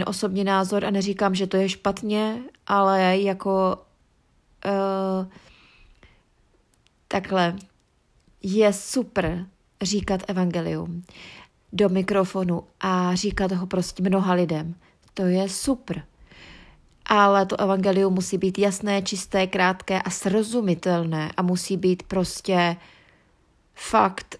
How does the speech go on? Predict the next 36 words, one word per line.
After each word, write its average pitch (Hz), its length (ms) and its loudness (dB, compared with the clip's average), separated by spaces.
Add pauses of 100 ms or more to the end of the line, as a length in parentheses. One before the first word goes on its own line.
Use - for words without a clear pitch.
výstižné. 185 920 0 (640)
Ale 202 340 4
je 196 260 2
pravda, 190 480 2
že 185 160 -2
co 190 160 -10
jsem 185 220 -4
teďka 196 300 -2
slýchávala 196 800 0
poslední 190 520 -2
dobu, 180 420 0
tak 180 260 -4 (180)
to 208 140 -4
evangelium 185 640 2
prostě 180 360 -2
není 180 240 2
evangelium, 170 600 -2
jo. 165 120 -4
Tam 180 320 0 (480)
říkají 202 340 0
lidi 190 220 2
různý 196 360 -2
věci 190 500 -4
a 185 500 0 (1600)
tak 185 140 -2
jako 185 280 0
to 190 140 -4
je 196 120 2
docela 196 280 0
zbytečný. 208 600 -2
Jako 175 240 -2
je 190 160 4
sice 208 320 -2
pěkný 190 400 0
zpívat 202 400 0
písničky 254 800 -4